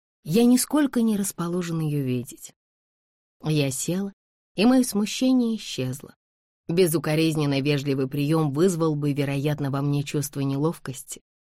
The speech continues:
Я бы не сумела ответить на него с подобающей изысканной любезностью, но эта своенравная резкость снимала с меня всякие обязательства. Спокойствие же и самообладание, наоборот, давали мне преимущество над ним.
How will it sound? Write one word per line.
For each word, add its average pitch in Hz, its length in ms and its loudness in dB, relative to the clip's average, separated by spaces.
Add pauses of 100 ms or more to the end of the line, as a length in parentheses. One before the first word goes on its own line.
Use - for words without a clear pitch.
Я 262 220 4
бы 254 120 4
не 285 140 6
сумела 294 460 2
ответить 247 520 0
на 190 60 2
него 160 260 0
с 151 100 -6
подобающей 135 800 -2
изысканной 131 540 -2
любезностью, 135 840 -4 (460)
но 175 120 4
эта 302 240 2
своенравная 240 920 2
резкость - 800 -2 (280)
снимала 320 480 4
с - 120 -4
меня 247 240 4
всякие 233 420 -2
обязательства. 147 880 -6 (320)
Спокойствие 139 840 0
же 127 180 -6
и 131 60 -4
самообладание, 143 1040 -2 (320)
наоборот, 160 640 2
давали 147 380 2
мне 139 220 0
преимущество 139 840 -4
над 135 280 -4
ним. 127 200 -6